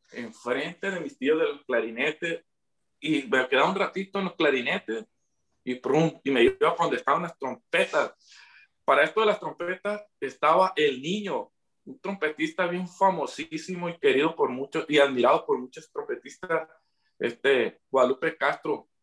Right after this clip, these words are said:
eh, trompetista de acá de, de, de aquí del pueblo, de, de Villa Benito Juárez, Tamazula segundo.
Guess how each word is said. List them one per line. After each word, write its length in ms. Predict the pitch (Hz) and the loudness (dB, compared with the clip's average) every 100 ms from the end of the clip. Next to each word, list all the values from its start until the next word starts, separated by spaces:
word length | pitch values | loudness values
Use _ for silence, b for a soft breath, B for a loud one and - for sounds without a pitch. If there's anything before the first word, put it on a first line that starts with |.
| _ _ - | _ _ -6
eh, 480 | 120 120 107 101 - | 0 2 2 -2 -8
trompetista 640 | 127 127 123 135 139 160 | -8 -4 -2 -2 -4 0
de 200 | 147 135 | 2 0
acá 220 | 117 123 | -2 0
de, 240 | 139 117 - | 0 0 -4
de, 240 | 95 - _ _ _ _ b b _ - | -14 -14 _ _ _ _ b b _ 0
de 100 | 113 | 0
aquí 200 | - 147 | 2 2
del 180 | 180 - | 2 4
pueblo, 340 | 165 202 175 | 4 4 2
de, 200 | 139 110 | 0 0
de 180 | 117 113 | -2 -4
Villa 180 | 143 170 | -2 -4
Benito 300 | - - 165 | -6 -8 -2
Juárez, 440 | 151 170 117 - | 0 2 0 -4
Tamazula 500 | 127 123 - 147 147 | -8 -6 -6 -2 -2
segundo. 480 | 123 117 165 143 - | -2 -6 -6 -6 -8